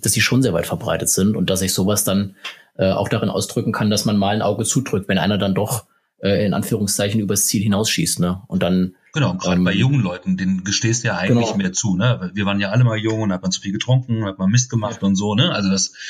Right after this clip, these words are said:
Speaker 2: da, äh, und die, die Rechten, äh, die extreme Rechte hat immer gesagt, also solange ich denken kann, die haben immer gesagt, wir tun das, was die Mehrheit denkt.
Speaker 1: Ja.
Speaker 2: Ja, und wir, wir, wir spitzen das zu und wir tun was,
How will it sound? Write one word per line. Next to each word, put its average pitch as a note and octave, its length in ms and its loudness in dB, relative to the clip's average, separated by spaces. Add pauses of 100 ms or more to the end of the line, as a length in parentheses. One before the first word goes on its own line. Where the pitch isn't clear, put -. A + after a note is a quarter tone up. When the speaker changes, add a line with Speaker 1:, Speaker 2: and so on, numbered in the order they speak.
(300)
Speaker 2:
da, F#2 920 -2
äh, - 80 -20 (680)
und F#2 540 0
die, G2 180 4
die G2+ 120 2
Rechten, G#2+ 840 0
äh, G#2+ 140 -6
die G2 120 0
extreme A2 420 0
Rechte A2+ 240 0
hat G2+ 120 -2
immer C3+ 300 4
gesagt, F#2+ 480 0
also F2+ 200 -8
solange G2 300 2
ich B2+ 80 2
denken B2+ 240 0
kann, A2 140 0
die F#2+ 80 4
haben G2 100 0
immer C#3 220 2
gesagt, A2+ 400 0
wir D#3+ 160 0
tun A2+ 260 -2
das, A#2 280 0
was - 280 -4 (280)
die G2 60 4
Mehrheit G#2 420 2
denkt. D#2 300 -6 (680)
Speaker 1:
Ja. G#2 120 -6
Speaker 2:
Ja, B2 240 4
und G2 160 -2
wir, G#2 240 0
wir, A2 200 -2
wir B2+ 160 4
spitzen B2 380 -2
das F#2+ 200 -2
zu E3+ 220 0
und B2 220 2
wir G#2+ 120 0
tun F3+ 300 2
was, E3+ 320 0